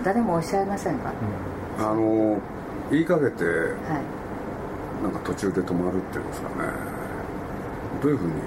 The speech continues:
Speaker 2: してきたのかっていうことについて尋ねられたことは僕の知る限りいないですよね。
Speaker 1: ああ、そうですか。
Speaker 2: うん。あの、非常にペシミスティックな人で、
Speaker 1: はい。
Speaker 2: もう最初会った時からそうですよね。
Speaker 1: はい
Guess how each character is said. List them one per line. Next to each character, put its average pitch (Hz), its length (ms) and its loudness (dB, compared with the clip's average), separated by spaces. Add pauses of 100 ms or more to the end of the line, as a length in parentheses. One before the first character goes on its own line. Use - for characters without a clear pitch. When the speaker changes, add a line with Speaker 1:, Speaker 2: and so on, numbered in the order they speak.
(120)
Speaker 2:
し - 320 -6
て 95 80 0
き - 80 -6
た - 60 -2
の 76 60 -2 (140)
か 98 140 0
っ - 20 0 (100)
て - 60 -2
い 95 80 2
う 101 40 0
こ 104 60 0
と 95 60 4
に 95 80 4
つ 107 120 0
い 104 100 2
て 110 280 4 (240)
尋 101 140 0 (120)
ね 92 120 2
ら 95 140 2
れ 87 60 0
た 87 80 -6
こ - 80 -6 (100)
と 95 120 2
は 82 160 0
僕 95 120 2
の 78 100 0
知 - 120 -6
る - 100 -6
限 78 100 -4 (180)
り - 80 -2
い - 20 -2
な - 100 -2
い - 20 -4
で - 80 0
す - 80 0
よ - 80 -8
ね。 - 60 -6 (540)
Speaker 1:
あ 170 440 2
あ、 - 20 -2
そ 175 180 2
う 170 80 4
で 143 120 2
す - 120 -6
か。 135 140 0 (180)
Speaker 2:
う - 40 0
ん。 - 20 0
あ 104 80 0
の、 98 60 2
非 110 120 2
常 143 100 8
に 160 120 6
ペ 151 100 2
シ - 180 -2
ミ 160 140 6
ス - 180 -6
テ 156 100 0
ィ 143 40 0
ッ - 60 -4
ク - 80 0
な 87 140 2
人 - 160 -4
で、 76 40 -2 (460)
Speaker 1:
は 104 80 4
い。 - 20 2
Speaker 2:
も - 0 -
う - 40 0
最 180 120 4
初 185 120 2
会 170 100 4
っ 196 40 -4
た 139 100 0
時 - 100 -4
か - 140 -2
ら 98 80 -2
そ - 100 -2
う 180 40 4
で - 60 -4
す - 40 -8
よ - 80 -4
ね。 - 60 -6 (120)
Speaker 1:
は 165 180 2
い 147 80 2